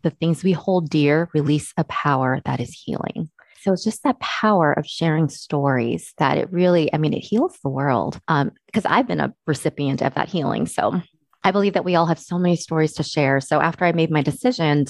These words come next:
to become a part of the project, um, after I sat down, processed my thoughts and my feelings and wrote my story out on paper, it just felt so therapeutic. It was just this really powerful, um, release of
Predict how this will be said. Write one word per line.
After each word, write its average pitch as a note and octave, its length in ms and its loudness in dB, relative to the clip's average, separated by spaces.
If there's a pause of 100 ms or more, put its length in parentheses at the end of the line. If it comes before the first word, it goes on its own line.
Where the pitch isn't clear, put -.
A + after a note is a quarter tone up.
to D3+ 140 2
become D3 240 -2
a D3 80 0
part D3 200 -2
of D3+ 60 -6
the C#3 60 -4
project, G3 680 2
um, D#3 380 4
after F3+ 260 0
I E3+ 100 4
sat G3 320 -2
down, G3+ 440 2 (260)
processed - 640 -2
my D#3+ 160 2
thoughts F3+ 760 2
and C#3+ 120 -2
my C#3 120 0
feelings F#3 800 2
and C#3+ 240 2
wrote D#3+ 440 0
my F#3+ 160 4
story D#3 540 0
out D3 160 2
on C#3+ 120 2
paper, D3 500 -2
it - 120 -2
just - 240 -12
felt E3+ 200 -2
so D#3 300 -4
therapeutic. D3+ 880 -2
It F3 80 2
was D#3+ 140 -4
just - 160 -12
this - 320 -8
really F3 580 2
powerful, D3+ 960 0
um, D3 240 -2
release D3 540 0
of C#3 100 0